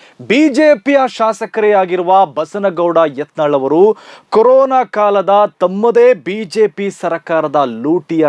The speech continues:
ಕಥೆಗಳನ್ನ ಬಿಚ್ಚಿಟ್ಟಿದ್ದಾರೆ. ಯಡಿಯೂರಪ್ಪ ಸರ್ಕಾರ ಕೊರೋನಾ ಹೆಸರಲ್ಲಿ ನಲವತ್ತು ಸಾವಿರ ಕೋಟಿ ರೂಪಾಯಿ ಅವ್ಯವಹಾರ ನಡೆಸಿದೆ ಎಂದು ಯತ್ನಾಳ್ ಅವರೇ ಆರೋಪ ಮಾಡಿದ್ದಾರೆ. ಯತ್ನಾಳ್ ಅವರು ಆರೋಪ ಮಾಡಿ ಒಂದು ವಾರ ಆಯ್ತು.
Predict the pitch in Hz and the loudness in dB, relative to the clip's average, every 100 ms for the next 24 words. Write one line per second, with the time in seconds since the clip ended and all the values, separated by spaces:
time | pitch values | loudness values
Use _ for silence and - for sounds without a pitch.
0 | - - 156 147 131 127 127 123 92 120 | -2 -8 -6 -2 -2 -2 -4 -6 -8 -14
1 | - 107 98 85 80 69 - _ _ _ | -14 -14 -14 -12 -10 -10 -12 _ _ _
2 | _ - - - 147 233 311 196 - - | _ -20 -20 -6 -2 0 2 2 0 -2
3 | 269 - 262 220 254 247 247 185 208 226 | -4 -2 -4 -2 0 2 0 0 0 2
4 | 240 233 202 214 214 214 233 160 180 226 | 2 0 -2 -4 -2 0 -2 0 0 0
5 | 240 - - 220 - 208 220 202 202 - | 0 -2 -8 -10 -6 -2 0 0 -4 -2
6 | 196 180 180 175 180 175 160 147 - - | -2 0 -2 -2 0 0 0 -4 -12 -16
7 | - 156 254 262 277 254 214 220 208 202 | -4 0 0 0 0 0 0 -2 -2 -6
8 | 170 190 175 170 165 190 151 175 - 196 | -8 -6 -4 -4 -2 -2 -2 -6 -4 -2
9 | 180 165 156 165 135 139 127 131 113 95 | 0 0 0 2 2 0 -4 -4 -4 -8
10 | 90 87 80 - _ _ _ _ - - | -8 -10 -10 -14 _ _ _ _ -20 -4
11 | 175 208 277 269 269 254 247 226 233 233 | -2 -2 -2 0 0 2 2 2 2 0
12 | 226 208 214 214 180 196 202 175 165 110 | -2 0 0 0 -4 -6 -6 -4 -6 -4
13 | 120 175 180 131 101 _ | -2 0 0 -4 -8 _